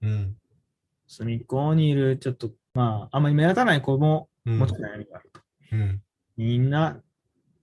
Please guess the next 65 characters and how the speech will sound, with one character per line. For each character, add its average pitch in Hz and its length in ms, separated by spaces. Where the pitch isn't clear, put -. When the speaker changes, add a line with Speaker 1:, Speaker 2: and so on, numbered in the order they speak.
Speaker 2:
順 123 180
風 139 120
満 135 120
帆 160 140
な 165 60
も 170 140
の 170 80
は 175 80
な 147 140
い 185 80
ん 190 60
だ 175 80
よ 175 140
っ 180 80
て 160 80
い 170 80
う 196 40
の 175 100
に 170 80
気 185 140
づ 233 140
け 277 160
な 220 120
い 170 120
け 165 140
ど、 196 120
そ 208 140
の 214 80
中 226 200
で 165 100
じ 147 80
ゃ 147 40
あ - 20
自 131 180
分 151 160
っ - 20
て 165 120
何 180 180
な 170 100
ん 131 80
だ 120 100
ろ 113 120
う 113 40
ね 127 120
っ 127 40
て - 200
い 120 40
う 113 40
の 107 60
に 107 80
向 160 180
き 311 120
合 320 60
え 269 60
る 143 100
時 113 140
間 110 220
が 110 80
青 117 180
春 113 180
な 117 100
の 98 100
か 107 120
な 123 180
と。 - 100